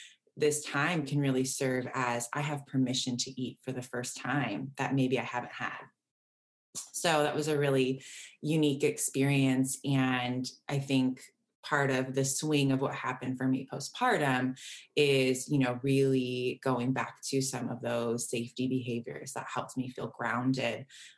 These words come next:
um, not only because of the permission that I had in pregnancy that I hadn't experienced before, but also because, you know, I was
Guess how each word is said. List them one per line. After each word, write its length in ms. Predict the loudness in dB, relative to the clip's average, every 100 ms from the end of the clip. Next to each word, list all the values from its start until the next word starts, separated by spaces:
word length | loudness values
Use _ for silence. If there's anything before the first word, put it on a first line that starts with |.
| _
um, 360 | 0 2 2 0 0
not 180 | 4
only 300 | 4 4 2
because 340 | 2 0 0 -2
of 120 | -2
the 320 | -2 0 -2 -4
permission 520 | -2 0 2 2 2 2
that 180 | 0
I 40 | -2
had 220 | -2 -2
in 120 | -4
pregnancy 500 | -2 0 0 0 0
that 80 | 0
I 60 | -2
hadn't 440 | -6 -8 -8 -12 _ _ -12
experienced 720 | -10 0 2 2 2 -2 -4
before, 600 | -8 -6 -4 -2 -2 -4 -12 -18 -20 _
but 220 | 0 2
also 380 | 2 2 2 2
because, 720 | 0 0 2 2 2 0 -4 -2
you 120 | 2
know, 260 | 2 0 -2
I 340 | -4 -2 -2 0
was 640 | 0 0 -2 -4 -4 -8